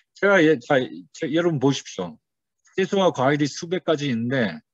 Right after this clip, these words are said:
십 위권 안에 든 거 잘한 겁니다. 예? 올림픽도 십 위권 안에 들으면 잘했다고 그러죠. 예? 우리 한국도 뭐 십 위권 뭐 거기에 지금 매달려 있죠.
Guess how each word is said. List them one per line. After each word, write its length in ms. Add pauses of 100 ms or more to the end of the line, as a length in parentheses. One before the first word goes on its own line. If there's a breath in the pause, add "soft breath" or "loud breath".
(320)
십 320
위권 580
안에 200
든 180
거 120
잘한 380
겁니다. 500 (200)
예? 220
올림픽도 920
십 220
위권 260
안에 200
들으면 240
잘했다고 440
그러죠. 460 (280)
예? 120 (720)
우리 140
한국도 840 (280)
뭐 200 (300)
십 220
위권 540
뭐 220 (340)
거기에 400
지금 220
매달려 340
있죠. 420